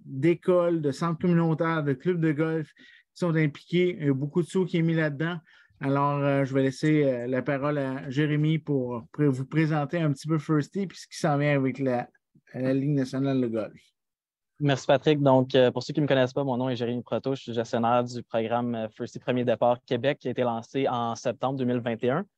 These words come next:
Speaker 2: Euh, donc, aujourd'hui, je vais un peu vous parler le lien entre, euh, le programme First Tee Premier Départ et la Ligue nationale de golf. Donc, pour ceux qui ne le savent pas, First Tee Premier Départ, c'est le nouveau programme, euh, de développement du golf junior, euh, autant au Ca-, au Canada qu'au Québec.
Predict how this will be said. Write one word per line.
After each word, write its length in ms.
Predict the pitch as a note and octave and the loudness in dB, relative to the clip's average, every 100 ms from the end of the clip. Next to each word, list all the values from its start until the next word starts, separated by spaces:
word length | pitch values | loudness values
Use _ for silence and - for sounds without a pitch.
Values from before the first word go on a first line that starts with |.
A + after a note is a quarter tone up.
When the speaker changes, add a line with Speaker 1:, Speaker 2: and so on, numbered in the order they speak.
| _ _ - | _ _ -4
Speaker 2:
Euh, 120 | A#2 | 0
donc, 200 | A2+ B2+ | 0 0
aujourd'hui, 280 | C#3+ C3 C#3+ | 2 2 2
je 60 | D#3+ | 0
vais 40 | |
un 40 | F3 | 0
peu 120 | D#3 | -2
vous 40 | |
parler 320 | - A#2 C3 | -2 -2 -2
le 120 | D3 A#2 | -2 -2
lien 440 | A#2 C3+ D3 A#2+ | -2 -2 -2 -2
entre, 280 | B2 - B2 | -4 -4 -2
euh, 120 | A#2 | 0
le 140 | A2+ A2+ | -2 -2
programme 380 | B2 A#2+ C3 | -2 0 -2
First 300 | B2+ B2+ A#2 | -4 -6 -6
Tee 60 | - | -6
Premier 220 | - B2+ | -6 -4
Départ 380 | A#2+ G#2+ B2+ C#3+ | -2 0 0 0
et 160 | D3+ D3 | 0 0
la 220 | B2+ A#2 | 2 0
Ligue 160 | B2 D3 | -2 -4
nationale 420 | A#2+ A#2+ C3 B2+ | -6 -4 -4 -2
de 100 | A2 | -4
golf. 200 | G2 E2 _ _ _ _ _ _ _ _ _ _ _ - - | -4 -8 _ _ _ _ _ _ _ _ _ _ _ -20 -6
Donc, 240 | C3+ C3+ | 0 0
pour 120 | C3 B2+ | -2 -4
ceux 100 | E3 | -4
qui 80 | |
ne 60 | E3 | -4
le 40 | |
savent 220 | - C3 - | -2 -2 0
pas, 140 | E3+ | -2
First 340 | E3+ D3+ C3+ - | 0 -2 -2 -4
Tee 80 | |
Premier 280 | F3 D3+ C3 | -4 -2 0
Départ, 340 | B2 A2+ C#3+ D3+ | 0 0 0 -2
c'est 220 | - C3 | -2 0
le 180 | B2+ C#3 | 0 -2
nouveau 300 | C#3 C3 D3 | -2 -4 -4
programme, 680 | - A#2+ A#2 B2 C3 C3 - A#2 | -4 -2 0 0 -2 -6 -10 -6
euh, 240 | G#2+ G#2+ | -4 -2
de 100 | A#2 | 0
développement 500 | A#2 B2+ C3 C3 C3+ | 0 2 0 -2 -6
du 120 | B2 | -4
golf 260 | B2 C3 A#2+ - | 0 0 -2 -8
junior, 520 | A#2 A#2+ A#2 A#2+ B2 | -8 -4 -2 -2 -4
euh, 180 | A2 G#2 | -6 -4
autant 280 | G#2 B2 C#3 | -4 0 0
au 60 | C3 | 2
Ca-, 180 | A#2+ G#2+ | 0 2
au 140 | A#2+ | 0
Canada 360 | A#2 A2+ A#2 C3 | -2 -2 0 -2
qu'au 180 | A#2+ | -2
Québec. 420 | - B2+ A2 A2+ | -2 0 2 0